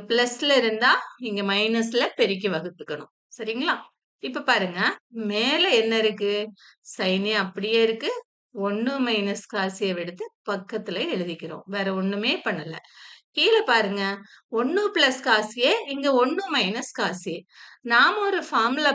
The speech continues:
படிச்சிருக்கோம். A plus B into A minus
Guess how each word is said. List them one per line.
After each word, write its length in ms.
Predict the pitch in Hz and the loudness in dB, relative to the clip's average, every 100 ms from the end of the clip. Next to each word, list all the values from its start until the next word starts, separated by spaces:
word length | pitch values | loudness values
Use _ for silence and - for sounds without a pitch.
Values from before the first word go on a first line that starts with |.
| 233 | 2
படிச்சிருக்கோம். 680 | 196 190 202 185 180 175 262 _ _ _ _ 214 220 | -2 -2 -4 0 0 0 -6 _ _ _ _ 0 4
A 40 | 277 392 - | 6 4 0
plus 240 | 294 254 - 214 | 0 0 0 -4
B 20 | 247 214 208 370 - _ _ _ _ 220 214 | -2 -2 -2 -4 -10 _ _ _ _ -6 -2
into 380 | 233 240 285 214 208 - _ - 247 240 262 | -2 -2 0 0 0 -4 _ -14 -8 0 2
A 40 | 285 302 269 | 4 2 2
minus 400 | 220 220 247 | 0 0 -2